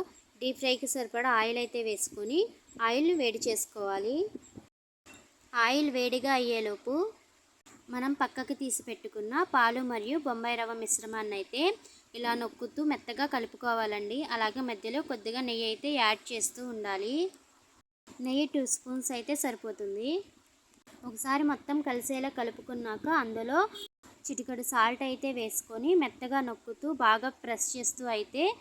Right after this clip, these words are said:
ఈ పిండిని కలుపుకోవాలి. ఒక ఫైవ్ మినిట్స్ అయితే ఇలా ప్రెస్ చేస్తూ కలుపుకోవాలండి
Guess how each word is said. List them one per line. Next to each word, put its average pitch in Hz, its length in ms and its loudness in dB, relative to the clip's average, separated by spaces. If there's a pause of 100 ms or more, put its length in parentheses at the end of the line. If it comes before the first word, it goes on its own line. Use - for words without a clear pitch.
(340)
ఈ 254 100 -10
పిండిని 254 380 0
కలుపుకోవాలి. 220 720 0 (1000)
ఒక 240 200 -14
ఫైవ్ 254 240 4
మినిట్స్ 247 380 0
అయితే 247 260 -4
ఇలా 262 180 2
ప్రెస్ 220 280 -2
చేస్తూ 254 260 -2 (120)
కలుపుకోవాలండి 226 720 -2